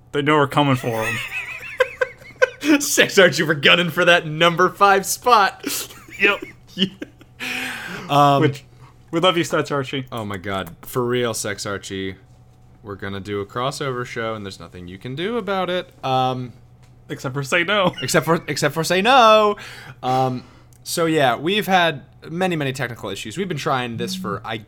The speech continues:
Speaker 2: guess, the better part of, like, almost an hour and a half now.
Speaker 1: Yeah.
Speaker 2: Um, so let's just get right the fuck into it. Um,
Speaker 1: Okay.
Speaker 2: this week's
Speaker 1: So
Speaker 2: episode of Riverdale is called
Speaker 1: Chapter fifteen,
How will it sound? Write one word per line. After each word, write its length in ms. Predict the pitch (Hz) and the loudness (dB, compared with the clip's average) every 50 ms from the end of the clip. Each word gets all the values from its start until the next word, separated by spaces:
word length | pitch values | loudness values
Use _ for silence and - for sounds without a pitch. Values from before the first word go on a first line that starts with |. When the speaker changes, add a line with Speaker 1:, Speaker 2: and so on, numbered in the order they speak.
| - - | -14 -6
Speaker 2:
guess, 380 | - 147 147 151 143 139 - - | -2 2 4 4 4 2 0 -6
the 180 | - 127 107 - - _ - _ - - | -6 -8 -12 -12 -14 _ -20 _ -16 -6
better 380 | - 135 127 117 113 113 110 104 | -2 0 0 2 2 0 -2 -4
part 300 | - - 117 107 104 101 | -6 -4 -2 -2 -2 -2
of, 100 | 101 92 98 | -4 -6 -6
like, 200 | 95 92 92 - - - | -6 -8 -8 -8 -12 -12
almost 340 | 113 113 110 104 101 - - | -10 -10 -8 -8 -10 -10 -12
an 60 | 98 90 - - | -16 -16 -16 -14
hour 320 | 92 90 95 98 98 98 | -12 -10 -8 -6 -6 -6
and 100 | 98 92 | -8 -8
a 60 | 90 87 | -10 -12
half 320 | 87 92 92 98 95 - - | -10 -10 -10 -10 -10 -10 -12
now. 280 | 104 98 98 98 101 - - - - - - - - - - - - - | -10 -10 -10 -10 -12 -14 -18 -20 -20 -20 -20 -20 -20 -20 -20 -20 -16 -8
Speaker 1:
Yeah. 260 | 151 131 117 113 107 - - | -4 -2 -2 -2 -4 -4 -2
Speaker 2:
Um, 460 | 143 135 131 131 131 131 131 123 117 - - - - - _ - - - | 2 2 4 4 4 2 2 -2 -6 -10 -16 -20 -20 -20 _ -20 -12 -6
so 240 | - - 185 190 185 | -2 4 6 6 6
let's 280 | 170 233 277 277 - | 8 6 6 6 4
just 240 | - 262 202 147 127 | 0 0 0 0 2
get 220 | 117 - 156 147 127 | 6 6 6 6 6
right 240 | 160 156 175 - - | 4 2 2 2 4
the 100 | - 254 | 4 2
fuck 640 | - - - - - - 143 127 135 180 - - - | 2 2 -10 -6 2 6 6 6 6 4 0 -2 0
into 360 | 277 359 381 349 262 160 120 | 4 4 6 6 6 4 4
it. 200 | 98 80 73 - - - - _ - | 2 -2 -6 -10 -14 -20 -16 _ -2
Um, 520 | 131 135 131 127 123 123 120 120 117 113 | 2 4 6 6 6 6 4 2 0 -4
Speaker 1:
Okay. 240 | 113 120 165 - 131 - - - - - | -4 -4 -4 -6 -6 -10 -18 -20 -12 -2
Speaker 2:
this 260 | - 180 254 302 - 285 | 4 4 4 4 2 -4
week's 200 | 262 254 240 226 | -4 -2 0 2
Speaker 1:
So 100 | 214 196 196 190 | 2 2 2 2
Speaker 2:
episode 320 | 165 120 - 127 127 156 | 0 -2 -2 -2 0 0
of 100 | 185 143 | 0 0
Riverdale 460 | 147 135 107 113 98 104 98 101 110 135 | -2 -4 -4 -4 -6 -6 -6 -4 -4 -2
is 100 | 185 185 | -4 -4
called 520 | - - - 110 87 71 67 87 147 190 - - - - - _ - - - - - _ _ - - - | -6 -8 -8 -8 -8 -8 -10 -12 -14 -14 -14 -18 -20 -20 -20 _ -20 -20 -20 -20 -20 _ _ -20 -18 -8
Speaker 1:
Chapter 280 | - - 135 127 - 156 | -2 -2 -2 0 -2 -4
fifteen, 560 | - 196 185 - 190 151 131 127 135 151 | -4 -4 -6 -2 -2 0 0 0 -2 -4